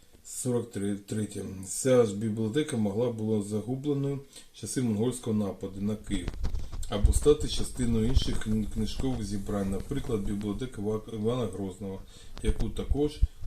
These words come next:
<clears throat> не дотепер не може знайти. Сорок четверте. За наказом Ярослава Мудрого вперше почалися перекази цінних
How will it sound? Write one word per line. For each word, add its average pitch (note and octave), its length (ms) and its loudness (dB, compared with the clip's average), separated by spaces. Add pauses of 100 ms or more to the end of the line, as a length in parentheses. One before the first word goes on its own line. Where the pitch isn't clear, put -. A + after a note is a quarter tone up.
(760)
<clears throat> A#2 300 -2
не G#2+ 220 4
дотепер G#2+ 580 0
не A2+ 80 2
може G#2+ 300 0
знайти. G2+ 440 -6 (880)
Сорок A#2+ 300 -4
четверте. G#2 500 -6 (500)
За A2 200 2
наказом A2+ 520 4
Ярослава G#2+ 420 4
Мудрого A2 440 2
вперше B2 480 -4
почалися A2+ 580 -6
перекази G#2 560 -2
цінних G2+ 360 -4